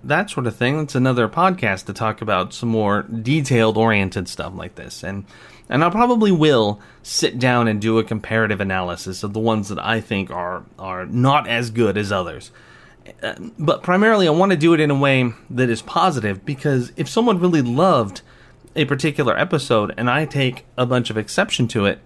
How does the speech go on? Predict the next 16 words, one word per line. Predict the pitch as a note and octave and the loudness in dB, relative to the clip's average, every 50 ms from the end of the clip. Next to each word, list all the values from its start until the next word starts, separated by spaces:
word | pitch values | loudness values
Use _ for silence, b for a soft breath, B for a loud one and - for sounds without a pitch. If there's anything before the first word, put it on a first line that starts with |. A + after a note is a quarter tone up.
| _ - - | _ -6 -2
I | C#3 D3+ | 0 2
wanna | E3+ G#3 A#3 A#3+ F#3 | 2 2 2 2 0
have | D3 D#3 D3+ B2 A#2 A2+ G#2+ G#2 - B B B B B B B | -2 0 0 0 0 0 -2 -4 -10 B B B B B B B
a | - B2+ C#3 | 0 2 2
more | C#3 C3 B2+ A#2+ | 4 4 2 2
grounded | G2+ A2+ A2 A#2+ C3 C#3+ D#3+ D#3+ C#3+ C#3+ C#3 A#2+ A2 - - | 2 2 2 2 2 2 2 0 2 0 0 0 -2 -6 -10
story-based | - - - - - C3+ C#3+ D#3+ D#3 C3+ A#2 A2 A#2 A#2+ A#2+ A#2 - - | -10 -10 -8 -4 0 2 2 2 2 2 0 0 0 0 0 -2 -6 -10
reason | F#2 G2+ A2+ B2 A#2 G2 G2 F#2 F#2 F2+ F2+ - - - - _ _ - - | -8 -2 -2 -2 0 0 0 -2 -2 -2 -4 -8 -16 -20 -20 _ _ -4 0
for | B2 A#2 | 2 2
why | A2 G#2+ A2 A2 G#2 G2 | 2 2 2 2 0 0
I | G2+ | -2
didn't | F#2 G2 G2+ E2 E2+ | -2 -4 -6 -6 -4
like | F#2 G2+ G2+ F#2+ F#2 | -4 -4 -4 -4 -6
it, | - - | -4 -2
not | A#2+ C3+ C3+ C3 | -2 -2 -2 0
just | C3 C3 B2 A#2+ - - - - | 0 0 0 0 -2 -6 -12 -18